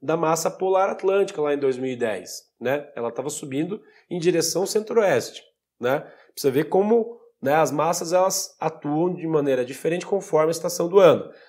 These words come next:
Aí essa aqui, a tropical continental, ela não é seca? É. E essa aqui também é seca, né? Porque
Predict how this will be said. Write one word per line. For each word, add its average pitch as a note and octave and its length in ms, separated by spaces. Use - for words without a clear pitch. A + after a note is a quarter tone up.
Aí G#3+ 380
essa A#3+ 260
aqui, E3 460
a - 80
tropical F3 440
continental, F3+ 1040
ela G#3 160
não G#3 100
é D#3 60
seca? - 600
É. - 320
E C#3+ 140
essa D3 180
aqui D#3+ 180
também F3 460
é C3+ 80
seca, - 560
né? B2+ 200
Porque A2+ 580